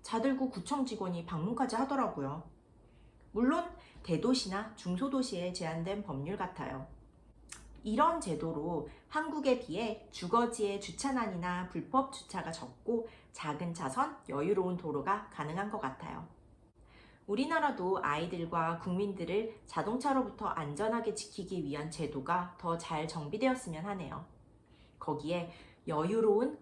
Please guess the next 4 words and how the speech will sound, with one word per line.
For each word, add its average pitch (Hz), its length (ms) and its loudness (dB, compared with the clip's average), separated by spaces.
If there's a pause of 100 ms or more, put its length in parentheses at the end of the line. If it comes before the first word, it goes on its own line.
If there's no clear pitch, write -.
(140)
마음까지요. 160 720 0 (720)
오늘도 160 580 -2 (120)
안전운전하시길 190 1200 0
바랍니다. 151 580 -4